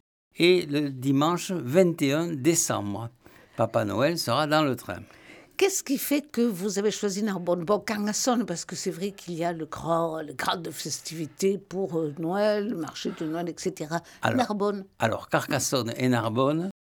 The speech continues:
Speaker 1: c'est le département de l'Aude, ce sont des spécialistes de la fête.
Speaker 2: Ah, d'accord.
Speaker 1: Et ce sont, euh, deux villes qui vraiment, euh, sont faites pour accueillir les enfants le
Speaker 2: Ah.
Speaker 1: jour de Noël.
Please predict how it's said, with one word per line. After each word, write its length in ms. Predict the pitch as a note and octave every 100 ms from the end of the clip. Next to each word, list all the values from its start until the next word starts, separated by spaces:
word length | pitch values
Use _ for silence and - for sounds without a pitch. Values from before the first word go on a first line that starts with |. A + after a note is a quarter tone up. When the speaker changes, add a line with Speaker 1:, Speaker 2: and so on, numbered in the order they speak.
| _
Speaker 1:
c'est 220 | - - B2
le 120 | C3
département 540 | B2 B2 G#2+ B2+ A#2
de 140 | A2 G#2+
l'Aude, 560 | A2 B2+ B2+ D3 D#3+ - _
ce 200 | - B2+
sont 160 | B2 C3
des 120 | A#2+
spécialistes 760 | - - D#3 - A#2+ D3 - C3+
de 140 | B2+
la 100 | C3
fête. 420 | B2 A#2 G#2 - - - A3
Speaker 2:
Ah, 60 | D3
d'accord. 340 | - - - -
Speaker 1:
Et 100 | B2+
ce 140 | D#3
sont, 380 | - D#3 G#2+ G2 - - - _ C3
euh, 180 | A2+
deux 220 | G#2+ A#2 G3
villes 480 | D3 C#3 C3+ F3 - _ -
qui 320 | D#3+ D3+ A#2+
vraiment, 640 | G#2+ E3 F3 D#3 D#3 G3+ - - - _ -
euh, 280 | B2+ A#2 A#2
sont 240 | D#3 C#3+
faites 360 | B2 G#3+ G#3 E3
pour 200 | D#3+ D3+
accueillir 440 | D3 C#3+ C#3 B2+
les 180 | C3 C3
enfants 340 | B2+ B2+ E3+
le 120 | D3
Speaker 2:
Ah. 20 | C3
Speaker 1:
jour 180 | D3+ C#3
de 120 | C3
Noël. 360 | A#2 F#2 G2